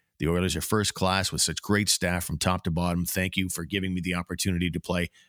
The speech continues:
for such a historic franchise. To the fans of Edmonton, I thank you for treating my family and I with such a kindness and respect." That sounds like a guy who has Edmonton in his rearview mirror, in my opinion. What about you?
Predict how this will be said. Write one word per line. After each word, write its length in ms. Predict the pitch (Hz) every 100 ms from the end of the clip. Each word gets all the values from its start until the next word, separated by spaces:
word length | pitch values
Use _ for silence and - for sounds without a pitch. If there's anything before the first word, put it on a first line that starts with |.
| -
for 100 | -
such 240 | 92 85
a 60 | 90
historic 420 | 82 - 92 85
franchise. 680 | - 117 117 120 113 113 -
To 60 |
the 80 | -
fans 380 | - 143 160 123
of 80 | 113
Edmonton, 480 | 117 117 107 120 110 - - -
I 60 | -
thank 280 | - 117 110
you 80 | 98
for 100 | 87
treating 340 | - 185 123
my 160 | 90 85
family 420 | 95 95 98 92
and 100 | 90
I 220 | 92 90 _ _ -
with 140 | 87
such 240 | - 95 92
a 60 |
kindness 680 | - 113 110 107 104 104 - _ _ _ _
and 220 | 101 98 92
respect." 680 | 87 - 87 71 - - - _ _ _ _ -
That 160 | 104
sounds 340 | - 131 131 127
like 100 | 113
a 80 |
guy 360 | 98 104 95 95
who 140 | 98
has 560 | 90 90 87 85 - - _ _ -
Edmonton 500 | 101 90 90 - 90
in 200 | - 92
his 220 | 90 87
rearview 460 | 85 92 87 90 85
mirror, 420 | 90 92 78 78 -
in 140 | 87
my 220 | 87 85
opinion. 480 | 82 - 90 78 76
What 100 | 101
about 260 | 98 95 90
you? 260 | 90 73